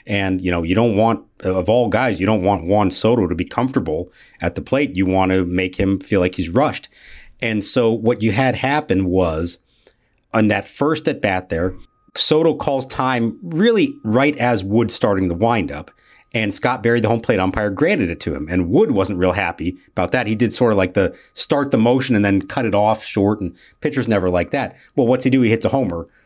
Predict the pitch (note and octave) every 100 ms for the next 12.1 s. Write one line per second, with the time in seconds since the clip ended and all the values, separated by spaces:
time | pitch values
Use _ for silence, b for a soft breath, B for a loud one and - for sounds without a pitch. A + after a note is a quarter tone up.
0 | _ G2 F#2+ F2+ E2 - C#3 - - -
1 | - G#2+ F#2+ F#2 F#2 G#2 F#2+ G2+ F2+ E2
2 | F2 - F#2 - F2 E2 - C3 A#2+ F#2+
3 | F#2 A2+ F#2 - b b - C3 D#2+ A#2
4 | B2+ D#3+ B B B B2 C#3 B2 A2 A2+
5 | A#2 G2+ - D#3 F2 - F#2+ A#2+ A2 F2+
6 | - G2+ F2+ - D3+ D#3 F2 F#2 C#2+ B
7 | B B2+ C3 G#2 G2 G2+ F3+ - - D#3+
8 | G#2 - F#2+ E2 D2+ F2 - - F2+ A#2+
9 | A2+ G#2 F2+ E2+ C#3 F#3 G#2 A2 B B
10 | B G2 F3+ - - B2 A2 F#2 A#2+ A#2
11 | G#2 E2+ A2 F3+ G#3+ - G2+ F2+ D2+ -